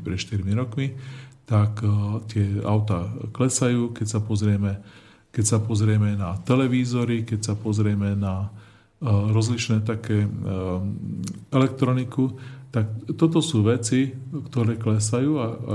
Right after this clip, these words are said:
keď sa pozrieme do obchodov, potravín, e, tieto, napríklad oblečenie, tak vidíme, že, e, všetky tie, e, siete, ktoré, e, ktoré, e, sledujem, tak vytlačajú Vietnamcov z trhovísk.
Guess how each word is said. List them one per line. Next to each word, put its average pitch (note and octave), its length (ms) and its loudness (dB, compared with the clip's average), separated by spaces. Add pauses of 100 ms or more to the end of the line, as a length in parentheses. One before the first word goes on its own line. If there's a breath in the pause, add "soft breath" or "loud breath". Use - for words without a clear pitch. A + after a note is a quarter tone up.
keď A2+ 160 0
sa - 80 -2
pozrieme A#2+ 320 2
do F#2+ 160 2
obchodov, B2 640 -2
potravín, G#2+ 560 0
e, C#3+ 120 -4 (440)
tieto, F#2 320 -2
napríklad G#2 480 0
oblečenie, A2 640 0 (1400)
tak G2+ 160 4
vidíme, B2 480 2
že, A2 240 2
e, - 0 - (880 loud breath)
všetky D3 480 2
tie, A2 200 2 (120)
e, G#2 40 0 (520)
siete, A#2 560 2
ktoré, G#2 400 0
e, G#2+ 80 0 (880)
ktoré, G2+ 240 0
e, G2 80 -4 (240)
sledujem, B2+ 560 2 (560 loud breath)
tak G#2 240 6
vytlačajú A2+ 800 2
Vietnamcov A2 720 0
z A#2+ 80 -10
trhovísk. B2 640 0